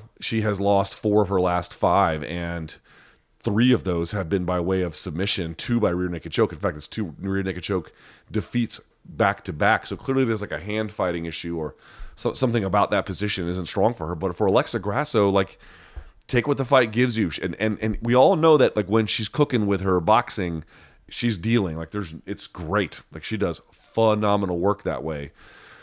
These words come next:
Uh, but this was nice to see because now she's beginning to put other pieces of her game together. I think this is her first submission win in the U F C, as a matter of fact, and she does that all the way at age twenty-eight. She's only twenty-eight years old, dude. But Alexa Grasso's been in the U F C for some time,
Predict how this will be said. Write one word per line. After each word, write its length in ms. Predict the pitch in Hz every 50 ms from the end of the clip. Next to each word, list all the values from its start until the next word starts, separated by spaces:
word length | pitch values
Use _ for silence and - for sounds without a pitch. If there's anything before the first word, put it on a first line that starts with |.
| - - _
Uh, 500 | - 101 101 101 101 101 104 101 98 - - - _ _ -
but 120 | 110 120
this 180 | 110 156 156 -
was 120 | 139 113
nice 180 | 120 110 104 98
to 100 | - 101
see 300 | - - 226 220 175 139
because 560 | 123 113 120 113 127 120 117 110 107 98 85
now 460 | 104 113 120 127 120 107 104 101 104
she's 200 | 104 - 107 98
beginning 220 | 87 98 101 107 98
to 60 | 90
put 300 | 90 - - 113 107 - -
other 200 | 92 101 101 101
pieces 360 | - - 107 104 - 98 92
of 120 | 92 98 85
her 140 | 95 98 90
game 320 | 85 98 95 95 92 87
together. 600 | - 85 78 82 110 117 113 98 92 87 87 87 - - - - - - _ _
I 60 | 87
think 160 | 98 147 151
this 100 | 143 120
is 80 | 113 101
her 140 | 104 104 95
first 340 | - - 120 120 110 - -
submission 480 | 117 95 98 110 104 - 110 101 98
win 220 | 104 107 107 104 -
in 200 | 80 107 139 156
the 80 | 135 110
U 220 | 92 90 92 90
F 120 | 87 82
C, 420 | - - - 92 87 85 85 82 - _ - - - -
as 120 | - 90 87
a 60 | 104
matter 260 | 101 95 92 85 85
of 80 | 82 -
fact, 220 | - 90 85 -
and 100 | 92 85
she 100 | - 104
does 200 | 95 110 107 101
that 140 | 101 107 95
all 180 | - 92 104 101
the 60 | 104
way 180 | 101 101 98
at 60 | 98 98
age 180 | 98 95 - -
twenty-eight. 380 | - 104 98 95 98 87 104
She's 140 | - 190 196
only 140 | 156 95 73
twenty-eight 720 | - - - 117 120 120 117 - 117 110 - 107 98 78
years 200 | 98 95 85 87
old, 160 | 90 90 80
dude. 100 | 85 87
But 60 | 92
Alexa 240 | 98 113 117 - 113
Grasso's 300 | 107 107 113 110 110 95
been 100 | 92 98
in 120 | 92 92
the 0 |
U 80 | 95 95
F 80 | 92 -
C 140 | - 98
for 140 | - - -
some 220 | - - 101 90 87
time, 380 | 95 92 90 90 85 78 71